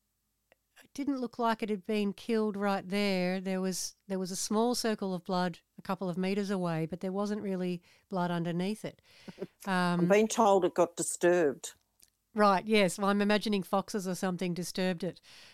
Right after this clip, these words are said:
Speaker 1: Um,
Speaker 2: Mm.
Speaker 1: so I took photos of it and I sent it to Mark, uh, in Queensland, who communicates with them all the time, and he said, he said he got a strong feeling that that was a gift for me.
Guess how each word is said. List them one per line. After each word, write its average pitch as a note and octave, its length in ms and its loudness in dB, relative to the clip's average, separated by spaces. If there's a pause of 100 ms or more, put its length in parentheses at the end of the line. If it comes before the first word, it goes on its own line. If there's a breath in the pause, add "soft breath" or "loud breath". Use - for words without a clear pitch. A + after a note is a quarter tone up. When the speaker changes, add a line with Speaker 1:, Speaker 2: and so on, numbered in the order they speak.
(160 loud breath)
Speaker 1:
Um, F3 400 2
Speaker 2:
Mm. F3+ 280 2 (280)
Speaker 1:
so G3+ 420 0 (540)
I G#3+ 440 2
took - 220 -4
photos A3 480 0
of E3+ 160 0
it E3+ 220 -4
and F3 360 0 (300 soft breath)
I F#3+ 80 -4
sent G#3+ 280 -2
it A3 120 -4 (120)
to F3 640 -2
Mark, G3+ 480 0 (240)
uh, E3+ 240 -2
in F#3 180 -6
Queensland, F#3 500 -2
who F3+ 160 -4
communicates F#3 520 -6
with F#3 120 -10
them F3 100 -6
all E3 80 -6
the E3 80 -8
time, C4+ 320 0
and F3+ 120 -2
he G3+ 100 0
said, G3 200 -2 (480 loud breath)
he A3+ 160 -2
said G#3+ 220 -2
he A#3 140 0
got G#3+ 140 -2
a F3+ 60 -4
strong F3 300 0
feeling F3+ 340 -2
that E3 120 -4
that F3+ 140 -4
was F3+ 140 -8
a F3 40 -6
gift A#3 300 -4
for - 180 -4
me. D3+ 360 -4